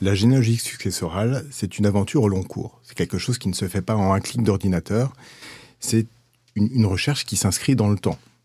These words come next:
euh, parce qu'il y a des déplacements. Donc c'est un, un métier où il va falloir se déplacer en France, parfois à l'étranger, donc ça, ça prend du temps.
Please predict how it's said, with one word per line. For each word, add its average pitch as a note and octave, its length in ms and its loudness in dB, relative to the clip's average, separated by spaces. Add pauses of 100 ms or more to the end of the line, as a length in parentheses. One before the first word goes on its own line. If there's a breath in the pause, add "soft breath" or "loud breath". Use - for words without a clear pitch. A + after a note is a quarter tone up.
(180)
euh, C#2 120 -6 (140)
parce - 200 -6
qu'il G2+ 180 2
y F#2+ 80 0
a D#2 240 -8 (280)
des G2+ 120 2
déplacements. G#2+ 560 0 (420)
Donc F2 140 -8
c'est - 160 -10
un, E2 180 -2 (420 loud breath)
un F2+ 120 -2
métier G#2+ 560 4 (160)
où G2 100 -2
il F#2 60 -2
va F2 80 -4
falloir F#2+ 340 -2
se F#2+ 140 -2
déplacer F#2 720 -2 (400)
en - 60 -12
France, C#3 360 -2
parfois - 360 -4
à - 20 -2
l'étranger, F2+ 460 -2
donc C3+ 160 -6
ça, E2+ 100 -6
ça F2+ 120 -4
prend - 160 -4
du D#2+ 140 -4
temps. C#3+ 180 -2